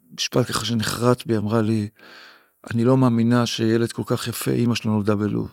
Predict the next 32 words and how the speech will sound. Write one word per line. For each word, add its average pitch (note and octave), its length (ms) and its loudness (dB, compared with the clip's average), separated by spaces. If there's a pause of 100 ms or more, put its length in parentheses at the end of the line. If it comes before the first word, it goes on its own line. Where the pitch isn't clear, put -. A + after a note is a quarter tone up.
(240)
זה C3 180 6
דברים C3 260 4
שלא B2 220 4
עוברים B2 260 4
לך, G#2+ 260 -4
אתה G2+ 120 -8
יכול A#2 180 2
לזכות G#2+ 260 2
בפרס G#2+ 320 0
ברנר, A#2 540 6
אתה G#2 120 0
יכול A#2 200 2
לעשות G#2+ 240 -2
עסקים, A#2 640 2
אתה G#2+ 140 -4
יכול, A2+ 360 2
אה, A2 160 2 (140)
לזכות A2 540 2
ב-, G#2+ 640 6
שהספרים A2 400 0
שלך - 120 0
יתורגמו, A2+ 720 6
שיזמינו A2+ 360 4
אותך - 160 -2
ל-U A2 300 4
C A2 260 2
L - 20 2
A, A#2 40 8
יעשו A2+ 240 4
לך A#2 140 0
ערב A2+ 240 4
מיוחד. A2 540 2